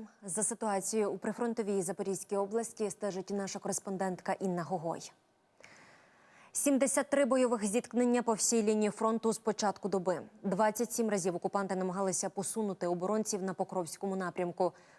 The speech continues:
Дев'ятнадцять атак противника відбито. Ще вісім досі тривають. Одинадцять російських штурмів зафіксовано на Новопавлівському відтинку.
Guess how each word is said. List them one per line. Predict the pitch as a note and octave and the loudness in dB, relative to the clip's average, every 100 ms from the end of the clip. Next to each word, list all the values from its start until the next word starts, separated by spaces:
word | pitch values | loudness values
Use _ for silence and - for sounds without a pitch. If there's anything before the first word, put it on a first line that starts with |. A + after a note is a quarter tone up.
| - | -2
Дев'ятнадцять | F#3 F#3+ F#3+ F#3+ - | 2 2 0 -2 0
атак | F#3+ F#3 - | -2 -2 -2
противника | A3 G#3 G3+ G3+ G3 F#3+ | -2 0 0 0 0 0
відбито. | F3+ F3+ E3+ F3 E3 D3 - - | 0 0 0 -2 -4 -6 -10 -12
Ще | - A3+ | -2 0
вісім | G3 G3 - G#3 G3 | 2 0 -2 -4 -6
досі | F#3+ F#3 F#3 - | -4 -2 -2 -4
тривають. | - E3 D3 B2 - - - - | -4 -4 -4 -6 -12 -20 -10 0
Одинадцять | G#3+ A#3 A3 F#3+ G3 | 2 4 2 0 -2
російських | F#3 - F#3+ G3 - | -2 -2 -4 -6 -6
штурмів | - G#3 F#3+ E3+ | -4 -2 0 -2
зафіксовано | D#3+ F3+ - G#3 G3 F#3+ F#3 | -4 -8 -6 -4 -2 0 0
на | F3+ | -2
Новопавлівському | F#3+ F3+ F3 - E3+ E3+ D3+ - F3+ E3 | -2 -2 -2 0 0 -2 -6 -8 -6 -4
відтинку. | C#3+ - F#3+ F#3 - F3+ | -6 -4 -2 -2 -4 -10